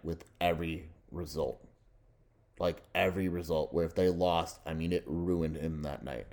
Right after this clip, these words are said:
And I, and I know that after the uconn game, after the Jamel Horn missed shot uconn game, he was in a really, really dark place. And there's other head coaches that you just, you don't, you can't do it. You can't be like that.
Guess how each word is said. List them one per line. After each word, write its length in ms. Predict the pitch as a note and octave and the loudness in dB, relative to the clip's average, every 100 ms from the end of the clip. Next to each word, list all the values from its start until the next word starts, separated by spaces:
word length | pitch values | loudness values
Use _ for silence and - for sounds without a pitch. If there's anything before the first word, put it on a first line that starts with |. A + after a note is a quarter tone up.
| - - - - | -20 -20 -18 -4
And 160 | F2 | 0
I, 160 | F2+ F#2 | 4 6
and 240 | F2 F2 | 6 4
I 120 | F#2 F#2+ | 6 8
know 220 | F#2+ F#2 | 10 8
that 400 | F2 F2 E2+ - - - - - - - - - | 8 4 2 -4 -20 -20 -20 -20 -20 -20 -20 -2
after 360 | E2+ G2 G2+ F#2+ | 4 4 6 4
the 300 | F2 E2+ G2+ | 4 2 2
uconn 320 | G2+ F#2+ F#2 | 4 4 4
game, 320 | F2 F2+ F2+ | 4 4 4
after 220 | F2 F2 E2 | 0 0 -4
the 120 | E2 | -4
Jamel 360 | F#2 F2+ F2 | -2 2 2
Horn 240 | F#2+ F2+ F2 | 2 2 2
missed 180 | F2 - | 0 2
shot 300 | F#2 E2+ D#2+ | 4 4 2
uconn 420 | F2 - E2+ E2+ | -4 -2 0 0
game, 340 | D#2+ D#2+ D2+ - | -2 -2 -4 -8
he 280 | - F#2 E2+ | -2 0 2
was 220 | E2 E2+ | 0 0
in 160 | D#2+ | -2
a 120 | D2+ D2+ | -2 -4
really, 580 | D#2+ F2 F2 F2 E2 E2+ - | -4 0 2 2 0 -4 -6
really 540 | E2+ E2+ E2 E2 - - | -2 0 0 0 -4 -2
dark 320 | E2 D#2+ - | 0 0 -2
place. 420 | E2 B1 A1+ - - - | -4 -2 -4 -10 -14 -6
And 300 | E2+ E2 D#2+ | -2 0 0
there's 180 | D#2 - | -2 4
other 280 | F2+ G#2 G2+ | 8 10 10
head 200 | G2+ F#2+ | 8 6
coaches 600 | G2+ G2+ - G#2+ A2 - - - - - | 6 6 4 2 2 -4 -18 -20 -20 -4
that 260 | F2 F2 - | 2 2 0
you 80 | F2 | -4
just, 220 | F#2+ - - | -6 -6 -2
you 100 | F#2+ | 4
don't, 200 | G#2 - | 4 4
you 80 | E2+ | -2
can't 360 | - G#2+ D2+ | 2 2 4
do 160 | F#2 F2 | 4 4
it. 160 | - - | 2 -4
You 120 | F2 - | -8 -6
can't 440 | - G#2 G2+ E2+ | 0 2 2 0
be 120 | F#2 | 2
like 300 | F#2+ E2+ D2+ | 4 2 0
that. 240 | D2 - | -2 -4